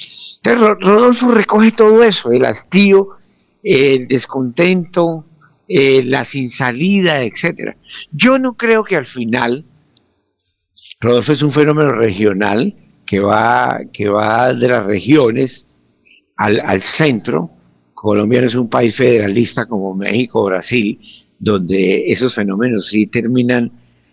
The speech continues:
eh, hegemonizando el poder central. Yo creo que al final Rodolfo no le va a alcanzar, no le va a alcanzar para disputar la segunda vuelta, y vamos a terminar en un escenario donde gana Petro o donde gana Fico,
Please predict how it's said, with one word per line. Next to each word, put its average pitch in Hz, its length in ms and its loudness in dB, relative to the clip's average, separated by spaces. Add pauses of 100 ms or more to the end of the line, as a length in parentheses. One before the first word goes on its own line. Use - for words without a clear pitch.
(180)
eh, - 240 2
hegemonizando 123 800 0
el 113 80 -4
poder 98 240 -4
central. 98 480 -4 (840)
Yo 175 160 2
creo 208 200 0
que 220 120 0
al 196 80 0
final 113 360 -2
Rodolfo 147 340 0
no 147 120 0
le 139 80 2
va 135 60 4
a 131 40 2
alcanzar, 139 540 -4 (400)
no 98 120 -4
le 104 80 2
va 113 60 2
a 113 40 0
alcanzar 107 480 -4
para 113 180 0
disputar 98 440 -6
la 107 100 -2
segunda 98 380 -2
vuelta, 104 440 0 (460)
y 127 120 4
vamos 143 260 0
a 160 60 2
terminar 113 400 0
en 143 120 4
un 156 80 0
escenario 117 760 2 (500)
donde 113 380 0
gana 151 360 0
Petro 165 600 -4
o 123 140 0
donde 107 380 0
gana 135 300 0
Fico, 165 580 0